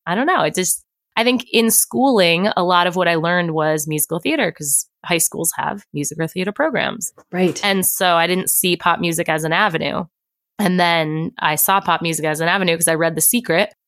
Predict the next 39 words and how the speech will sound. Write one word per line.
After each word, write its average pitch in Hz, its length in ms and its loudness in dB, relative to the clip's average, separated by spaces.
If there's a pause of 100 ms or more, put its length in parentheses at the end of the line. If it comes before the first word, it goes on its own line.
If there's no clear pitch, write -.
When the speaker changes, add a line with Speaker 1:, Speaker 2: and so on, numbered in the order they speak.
(140)
Speaker 1:
which, 175 280 0
you 185 80 4
know, 165 140 -2
people 202 260 -2
can 202 140 -2
feel 196 340 2
whatever 208 340 4
way 208 140 4
about 190 220 2
that 190 160 2
book 202 160 0
they 185 100 2
want 220 260 2
to, 220 140 2
but 208 140 0
it 247 80 4
was 277 160 0
helpful 254 420 0
to 233 160 0
realize, 240 440 2
"Oh, 247 100 -4
wow, 277 320 0
we 226 160 0
do 320 240 0
only 202 220 2
have 147 200 0
one 151 220 -2
life. 151 400 -2
And 214 100 0
there 247 180 0
are 349 240 2
other 269 240 0
people 208 380 -4
living 220 300 0
the 220 80 -2
life 233 240 0
that 214 120 -2
I 226 120 4
want. 214 400 0